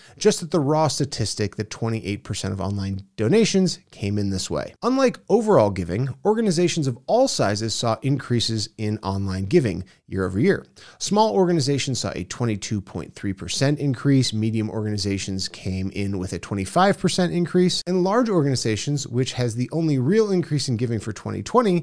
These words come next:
saw the smallest amount of online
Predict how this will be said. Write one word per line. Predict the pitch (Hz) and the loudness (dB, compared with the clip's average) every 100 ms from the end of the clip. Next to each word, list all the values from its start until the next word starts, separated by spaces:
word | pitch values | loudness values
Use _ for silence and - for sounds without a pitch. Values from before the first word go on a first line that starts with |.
| - - - | -4 -18 -4
saw | 214 | 0
the | 208 | 0
smallest | - 175 180 180 180 170 | 0 0 0 0 -2 -2
amount | 143 131 | -2 -2
of | 131 - | -4 -8
online | 107 110 107 104 101 98 | -4 -2 -2 -4 -6 -8